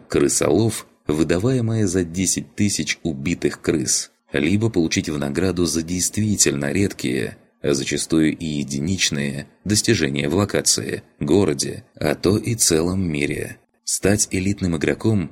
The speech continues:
из верхних топ-пять процентов без доступа к игровому контенту, открываемому очками славы, практически нереально.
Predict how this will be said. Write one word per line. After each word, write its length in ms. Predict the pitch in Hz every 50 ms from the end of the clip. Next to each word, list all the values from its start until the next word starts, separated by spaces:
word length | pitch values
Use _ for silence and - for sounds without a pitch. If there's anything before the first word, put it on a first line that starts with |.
| - -
из 200 | - 76 71 71
верхних 440 | 73 78 80 - - - 78 - -
топ-пять 540 | - - 95 87 - - - 87 80 - -
процентов 720 | - 71 69 - - 104 104 101 101 76 69 - - - _ _
без 280 | - 69 69 71 67 65
доступа 440 | 71 95 101 - - - - 80 78
к 80 | -
игровому 460 | 78 71 82 76 73 71 85 92 90 78
контенту, 640 | - 80 73 71 71 - 87 98 90 - 82 80
открываемому 720 | - - - 78 76 73 82 85 87 80 78 76 78 80 -
очками 520 | - 76 - - - - - 78 71 71 69
славы, 600 | - - - 80 92 101 87 78 73 69 67 - - _ _ _ _ _
практически 680 | 87 87 90 - - - - 76 - 73 - - 78
нереально. 840 | 73 73 76 76 73 73 71 69 71 71 71 67 - - - -